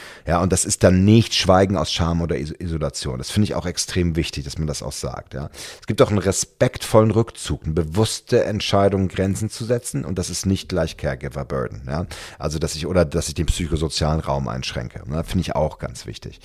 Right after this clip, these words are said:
Und professionelle Grenzen zu setzen, auch als Führungskraft, ne, die k-, kann man nicht Therapeut sein und das ist nicht gleich Vernachlässigung, ja. Also ist mir auch ganz wichtig. So, und, ähm, ich glaube,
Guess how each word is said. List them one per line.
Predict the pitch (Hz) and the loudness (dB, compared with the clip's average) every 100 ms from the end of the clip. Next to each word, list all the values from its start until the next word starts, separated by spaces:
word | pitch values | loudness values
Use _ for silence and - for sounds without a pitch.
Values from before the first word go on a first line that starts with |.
| - - - - - | -18 -14 -14 -10 6
Und | 123 139 - | 6 6 0
professionelle | 113 113 107 101 95 85 | 0 2 2 4 4 4
Grenzen | 90 92 110 120 - | 4 4 4 2 0
zu | 101 | 4
setzen, | 101 - 104 | 4 4 -2
auch | 78 | -2
als | 85 - | -2 -2
Führungskraft, | 98 98 98 - 92 90 - 92 | 0 2 2 2 2 2 -4 -2
ne, | 101 | -2
die | 82 | -2
k-, | - - | -10 -10
kann | - 95 113 | -2 0 2
man | 107 95 | 2 0
nicht | 90 - | -2 -4
Therapeut | 82 78 - 90 92 | -4 -6 -2 -2 0
sein | 98 87 85 - - - | -2 -2 -2 -8 -18 -6
und | 90 | -4
das | - | -2
ist | - | 0
nicht | 92 92 - | 2 2 0
gleich | 85 78 - | 0 0 0
Vernachlässigung, | 76 69 65 65 - - - - | -4 -4 -6 -6 -8 -10 -14 -8
ja. | 82 | -4
Also | 95 98 | -2 -2
ist | - | -2
mir | 98 | -2
auch | 107 | -2
ganz | 139 123 - | -2 -4 -6
wichtig. | - 180 - _ - - - - - | -6 -8 -10 _ -16 -16 -16 -20 -2
So, | 107 117 | 2 4
und, | - - 107 104 101 - | 2 -4 0 0 0 -4
ähm, | 101 101 101 98 - _ _ _ _ _ _ - | 0 2 2 -2 -6 _ _ _ _ _ _ -12
ich | - | -2
glaube, | 139 101 107 | 2 6 4